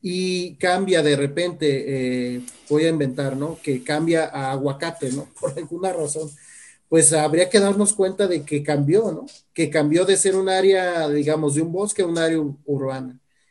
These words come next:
Entonces, esta es un, es un proyecto muy, muy bonito. Eh, el insumo principal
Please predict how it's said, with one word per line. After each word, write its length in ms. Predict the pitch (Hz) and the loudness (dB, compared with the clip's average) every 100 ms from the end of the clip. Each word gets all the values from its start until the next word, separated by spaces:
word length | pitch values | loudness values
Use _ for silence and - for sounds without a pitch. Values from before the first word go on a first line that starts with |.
| _ | _
Entonces, 420 | _ 180 175 208 - | _ 0 2 2 4
esta 540 | 196 214 - 220 214 185 | 4 4 2 -2 -2 -2
es 200 | 175 - | -2 0
un, 280 | 196 196 - | -2 -4 -6
es 200 | 160 - | -6 -6
un 180 | 185 | -8
proyecto 400 | 175 170 170 170 | -6 -6 -6 -6
muy, 420 | 156 160 180 196 190 | -4 -4 0 0 -2
muy 260 | 160 175 | -4 -6
bonito. 580 | 175 165 160 160 190 185 | -6 -4 -6 -4 -6 -4
Eh, 260 | 156 143 135 | 0 0 2
el 100 | 143 | 0
insumo 420 | 143 143 165 170 | 2 0 -2 -6
principal 680 | 160 156 147 143 147 151 147 | -6 -6 -4 -6 -6 -8 -8